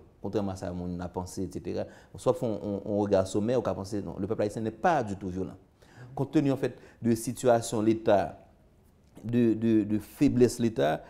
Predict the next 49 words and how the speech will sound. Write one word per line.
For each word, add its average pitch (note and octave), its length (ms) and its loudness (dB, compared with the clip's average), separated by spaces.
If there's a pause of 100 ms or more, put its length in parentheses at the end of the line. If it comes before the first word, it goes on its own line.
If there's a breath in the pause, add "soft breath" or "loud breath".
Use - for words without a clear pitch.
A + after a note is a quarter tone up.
(140)
si D3 120 -2
le C3+ 100 6
peuple A2 140 2
avait G2+ 200 4
été G2 200 -2
violent, G#2+ 480 -2
en F#2+ 40 -4
fait, A2+ 280 -4
et, F#2 400 -4
et F2 60 -6
pas F2+ 160 -8
de F#2 120 -6
monde F#2 260 -4
qui F2+ 60 -6
t'a F2 160 -8
arrêté F2+ 300 -6
et, F2+ 560 -8
et - 20 -10
dans F#2+ 60 -8
le F#2 60 -6
pays, A#2+ 160 -4
ça. D3 200 -4 (440 loud breath)
Donc A#2 140 -2
le B2+ 80 6
peuple, C#3+ 240 6
c'est A#2+ 180 -2
un A2+ 60 2
peuple A2 280 2
pacifique. D3+ 540 2 (220 loud breath)
À A2 100 0
ce B2+ 100 -2
moment-là, A2+ 340 2
un A#2 80 2
peuple A2 180 -2
pacifique A#2 480 -4 (180 loud breath)
peut C3+ 140 2
respecter G#2 420 -2
la F#2+ 100 2
loi B2+ 220 2
si C3 220 -4
les, G#2 160 0
les, G2+ 240 -2
les G2 200 -2
instances A#2+ 380 -4
qui G#2 140 -10
sont G2 140 -6
là F#2 120 -4
pour F#2+ 160 -14
ça B2+ 200 -6